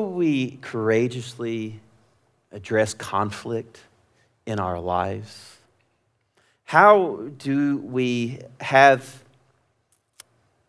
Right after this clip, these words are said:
Christian criticism, but not become a critical Christian?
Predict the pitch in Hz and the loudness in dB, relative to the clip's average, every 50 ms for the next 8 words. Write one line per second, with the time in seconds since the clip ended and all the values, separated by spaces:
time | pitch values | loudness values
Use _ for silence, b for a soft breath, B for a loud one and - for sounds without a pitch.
0 | _ _ _ _ _ _ _ _ _ _ _ - - 190 180 185 - 165 127 - | _ _ _ _ _ _ _ _ _ _ _ -6 -4 -2 -2 -2 -4 -8 -8 -8
1 | - 143 131 120 113 104 - - - - - - 95 95 95 - _ _ _ _ | -4 -4 -4 -4 -4 -8 -10 -14 -16 -18 -18 -18 -18 -20 -20 -20 _ _ _ _
2 | _ _ _ _ _ _ _ _ _ _ _ _ _ _ _ _ _ _ _ _ | _ _ _ _ _ _ _ _ _ _ _ _ _ _ _ _ _ _ _ _
3 | _ _ _ _ _ _ _ _ _ _ _ _ _ _ _ _ _ _ _ _ | _ _ _ _ _ _ _ _ _ _ _ _ _ _ _ _ _ _ _ _
4 | - 113 123 131 143 139 131 139 131 - - 117 117 117 117 117 117 113 - 104 | -10 -6 0 0 0 0 0 -4 -10 -8 -6 -4 -2 -2 -2 -4 -6 -8 -10 -10
5 | 98 - - 117 117 107 - 101 - - 110 104 - - - 117 117 | -10 -6 -4 -4 -4 -4 -8 -14 -14 -12 -14 -14 -14 -16 -16 -16 -18